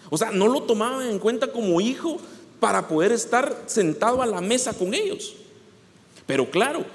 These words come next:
el Señor sí se recuerda, porque el Señor le dice a Samuel de que faltaba uno. Entonces, como le digo, a veces los mismos padres pueden llegar a menospreciar a los hijos. Nosotros tenemos que tener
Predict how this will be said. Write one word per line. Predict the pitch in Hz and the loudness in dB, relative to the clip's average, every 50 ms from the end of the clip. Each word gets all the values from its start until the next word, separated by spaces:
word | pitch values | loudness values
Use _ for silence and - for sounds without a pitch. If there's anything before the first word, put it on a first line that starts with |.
| - - | 0 2
el | 147 156 | 2 4
Señor | - - 127 123 135 143 190 - | 4 2 -2 -2 0 0 0 0
sí | 359 349 | 0 -2
se | - 240 | -2 -2
recuerda, | 190 156 151 - 233 302 370 285 233 175 | -2 -4 -4 -2 0 0 2 2 2 2
porque | 170 160 - 160 | 0 0 0 0
el | 143 | 0
Señor | - 143 135 151 190 233 | 0 2 4 4 4 6
le | 240 | 6
dice | 208 180 202 214 | 6 6 6 4
a | 196 | 2
Samuel | - 160 143 139 156 202 349 381 381 - - - - - - | 2 2 2 4 4 6 6 6 4 2 -4 -10 -12 -12 2
de | - - 180 156 | 6 6 6 8
que | - 165 | 6 2
faltaba | - 151 147 147 139 - 185 180 165 165 | 4 4 4 4 4 4 4 6 6 8
uno. | 185 370 494 453 - - - - - - - - - - - - - - - - - - - - - - - - - - _ - - - - - _ _ _ _ _ - 170 | 8 8 6 6 2 -4 -6 -8 -12 -14 -16 -18 -20 -20 -20 -20 -20 -20 -20 -20 -20 -20 -20 -20 -20 -20 -20 -20 -20 -20 _ -20 -20 -20 -20 -20 _ _ _ _ _ -2 0
Entonces, | 185 165 135 156 165 185 277 - | 0 0 2 0 0 0 -2 -2
como | - 311 277 254 | -2 0 2 2
le | 214 170 | 4 4
digo, | 214 269 302 240 | 4 4 4 4
a | 185 | 4
veces | 170 214 - 311 302 | 4 2 2 4 4
los | 269 208 | 4 6
mismos | 202 214 262 320 349 320 269 - - | 6 6 4 4 4 2 2 0 0
padres | - - 294 320 294 214 185 175 190 202 202 - - - - - - - - - - - - | 0 0 0 0 0 0 0 -2 -2 -2 -4 -6 -10 -12 -16 -20 -20 -20 -20 -20 -20 -14 -2
pueden | - 170 202 214 214 190 | 2 4 6 6 6 4
llegar | 170 151 156 175 190 | 4 2 2 0 -2
a | 196 | -2
menospreciar | 190 185 170 156 143 - - 143 143 - 156 165 | -2 -2 -4 -4 -6 -6 -8 -8 -6 -6 -6 -6
a | 160 | -8
los | 143 131 - 143 | -8 -8 -8 -10
hijos. | 135 - - - - - - - - - - _ _ - - - - - - - - - - - - - - - - - - - - - - - | -10 -12 -14 -20 -20 -20 -20 -20 -20 -20 -20 _ _ -20 -20 -20 -20 -20 -20 -20 -20 -20 -20 -20 -20 -20 -20 -20 -20 -20 -20 -20 -20 -16 -8 -4
Nosotros | 143 131 156 151 185 175 - | -2 0 0 -2 -4 -4 -4
tenemos | 147 143 156 165 170 160 | -2 -2 -2 -2 -4 -4
que | - 175 | -6 -8
tener | 175 170 165 170 175 175 170 165 | -6 -6 -4 -4 -4 -4 -6 -8